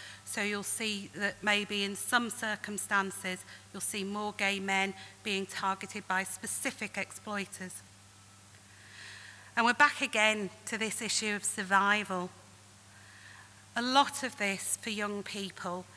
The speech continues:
and for young men involved in C S E is about their very survival. It's about how you stay alive in terms of your physicality, but also how you survive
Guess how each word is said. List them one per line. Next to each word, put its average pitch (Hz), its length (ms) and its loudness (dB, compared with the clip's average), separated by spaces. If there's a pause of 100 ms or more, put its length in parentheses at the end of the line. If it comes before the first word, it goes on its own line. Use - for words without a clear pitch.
(160)
and 202 220 4
for - 140 -8
young 202 280 0
men 180 260 0
involved 185 440 -4
in 185 140 -6
C 190 200 -6
S 180 240 -6
E 180 200 -6 (400)
is 233 160 -2
about 214 400 8
their 190 160 2
very 196 400 4
survival. 175 720 0 (500)
It's 196 200 -2
about 214 300 8
how 240 200 6
you 262 160 0
stay 240 400 0
alive 190 580 2 (460)
in 202 140 -2
terms 208 400 0
of 185 120 -10
your 190 160 -4
physicality, 196 1000 -2 (420)
but 220 120 -4
also 220 440 2
how 214 260 6
you 226 200 0
survive 214 760 2